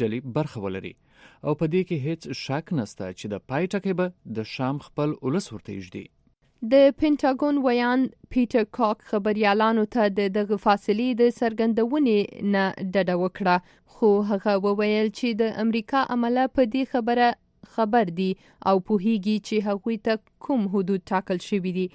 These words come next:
Speaker 2: او کوم عمل به د دغې لوزنامې نه سرغړونه وي. ښاغلي پیټر وویل چې روسیه دا غوښتنه کړې چې دا لوزنامه باید په بشپړه توګه د عوامو سره شریکه نشي او خلکو ته په ډاګه نشي. خو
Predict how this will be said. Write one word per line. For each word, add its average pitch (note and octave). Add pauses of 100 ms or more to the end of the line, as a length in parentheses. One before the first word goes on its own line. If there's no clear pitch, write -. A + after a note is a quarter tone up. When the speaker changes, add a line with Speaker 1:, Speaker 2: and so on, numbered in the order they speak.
(280)
Speaker 2:
او F#3 (160)
کوم G#3 (100)
عمل G#3+
به A#3
د A3+
دغې A3
لوزنامې F#3 (100)
نه F3 (120)
سرغړونه F3+
وي. F3 (480)
ښاغلي D4
پیټر C4+ (120)
وویل A#3+ (400)
چې A3+ (200)
روسیه A3+ (120)
دا G#3+ (120)
غوښتنه A3 (100)
کړې F#3+ (360)
چې A3 (300)
دا G3+
لوزنامه G3+ (140)
باید G#3+ (100)
په A3
بشپړه A3 (100)
توګه F#3
د F#3+ (120)
عوامو G3
سره F#3 (160)
شریکه F#3+
نشي G#3 (380)
او - (100)
خلکو F#3+
ته F#3+ (120)
په G3
ډاګه F3
نشي. F3+ (480)
خو F4+